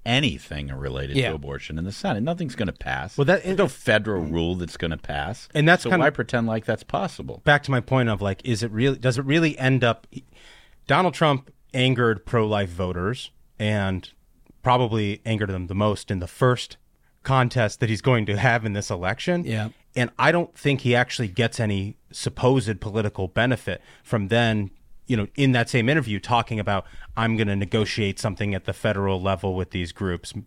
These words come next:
Speaker 3: perhaps." You see what I'm
Speaker 2: No,
Speaker 3: saying?
Speaker 2: I see
Speaker 3: It's
Speaker 2: what
Speaker 3: like,
Speaker 2: you're saying.
Speaker 3: like, he, he, he is moderating in
Speaker 1: Well,
Speaker 3: re-, in rhetoric,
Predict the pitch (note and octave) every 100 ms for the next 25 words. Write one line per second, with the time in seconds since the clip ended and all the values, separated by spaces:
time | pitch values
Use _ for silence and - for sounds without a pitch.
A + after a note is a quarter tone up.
0 | _ _ B2 F2 G2+ D#2+ - - - -
1 | - - - C#3+ C3+ G3+ E3+ C3 - C#3
2 | E3 B3+ C4+ - D4+ G#3 F3 C3 A#2+ A2+
3 | D#3+ F3 F#3 - F#3 A3 - F#3 G#3+ D3
4 | D3+ D3+ C#3 C3 A2+ E3 C#3+ - B2+ G2+
5 | A2+ D3+ F3 F#3+ -